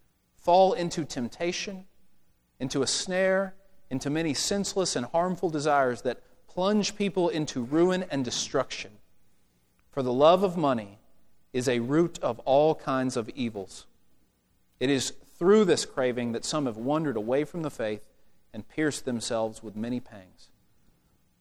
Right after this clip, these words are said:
Paul is saying, because of money, some people have walked away from God and have lost their salvation because of a desire for money.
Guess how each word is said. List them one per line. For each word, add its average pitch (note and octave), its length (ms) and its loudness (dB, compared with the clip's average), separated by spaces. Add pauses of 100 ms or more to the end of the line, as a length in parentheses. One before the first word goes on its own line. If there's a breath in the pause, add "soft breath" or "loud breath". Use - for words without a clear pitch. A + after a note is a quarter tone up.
(400)
Paul D#3 320 6
is D3 120 0
saying, C3 480 -6 (200)
because D3+ 340 -2
of G#2+ 160 -4
money, A#2 580 -2 (440)
some C#3 240 -6
people B2+ 300 -8
have G#2 160 -10
walked B2+ 360 0
away B2+ 180 -2
from A#2+ 200 -8
God F#2 300 -10 (540)
and G2+ 120 -16
have G2+ 100 -18
lost G#2+ 600 -6 (420)
their F#2+ 120 -18
salvation F#2+ 580 -18 (1080)
because B2 240 -6
of A2+ 80 -6
a A2+ 80 -8
desire A2+ 640 -6 (280)
for A2 120 -8
money. G2+ 460 -6